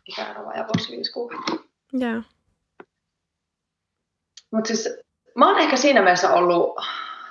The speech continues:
Speaker 1: tavallaan mitä omia kavereita sitten sen jälkeen, kun ite on synnyttänyt kotona, niin sen jälkeen tosi moni kaveri synnyttänyt kotona, niin mä oon ollut tavallaan kokenut, että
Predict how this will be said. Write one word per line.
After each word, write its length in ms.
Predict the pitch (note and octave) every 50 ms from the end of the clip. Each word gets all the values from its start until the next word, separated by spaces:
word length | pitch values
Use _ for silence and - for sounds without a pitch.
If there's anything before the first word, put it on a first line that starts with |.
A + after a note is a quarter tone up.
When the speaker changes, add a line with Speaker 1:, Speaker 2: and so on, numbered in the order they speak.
| - _ _ _ _ -
Speaker 1:
tavallaan 280 | - D4+ E4+ D#4+ B3+ B3
mitä 340 | A#3+ A#3 A3+ A3+ A3+ A3+ -
omia 180 | - A3+ G#3+ G3+
kavereita 440 | - G#3 G3+ F#3 F3 E3+ D#3+ - -
sitten 280 | - - - - F3
sen 280 | E3 - - F3+ E3+ E3+
jälkeen, 640 | F3 E3+ F3 E3+ E3+ E3+ - F3+ - - - -
kun 120 | - - - -
ite 220 | - - F3+ -
on 100 | F3 F3+
synnyttänyt 500 | - - - - - - - - - -
kotona, 280 | - F3+ F3+ F3 E3 E3+
niin 100 | F3 E3+
sen 120 | - F3
jälkeen 280 | E3+ F3 - - - -
tosi 180 | F3+ F3 F3
moni 180 | F3+ F3+ F3+ F3+
kaveri 260 | F#3+ G3+ A3 A3 -
synnyttänyt 320 | F3 F3 - - F#3 E3+
kotona, 180 | - F3 F3 F3+
niin 100 | F3 F3+
mä 60 | G3
oon 80 | G3+ G#3
ollut 160 | A3 G#3+ -
tavallaan 380 | A#3+ A#3+ A3 G3+ G3 - - -
kokenut, 240 | - A3+ G3 F#3
että 280 | F#3 - F#3+ F#3+ F#3